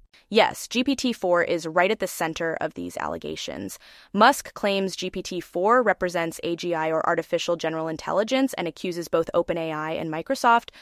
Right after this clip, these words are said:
of improperly licensing this technology for private gain, something he argues goes against the nonprofit ethos that originally governed its development.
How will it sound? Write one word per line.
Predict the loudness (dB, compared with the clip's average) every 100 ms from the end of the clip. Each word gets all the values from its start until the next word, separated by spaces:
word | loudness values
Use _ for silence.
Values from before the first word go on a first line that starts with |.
| -20 -4
of | 2 4 4
improperly | 2 -2 4 2 4 0 2
licensing | 0 0 -2 -6 -4 -4 -4
this | -2 -2 -2
technology | -8 -6 -6 -6 -6
for | -6 -6
private | -6 -8 -6 -6
gain, | -6 -2 -2 -2 -4 -20 -20 0
something | 2 4 4 4
he | 6
argues | 6 4 0 -2 2
goes | 2 2
against | 0 -2 -2
the | -2
nonprofit | 0 0 -2 -2 -2
ethos | -6 -2 -2 0
that | -2 0
originally | 0 0 -2 -6 -2
governed | -4 -4 -6 -6
its | -8 -6
development. | -4 -2 -2 -6 -10 -12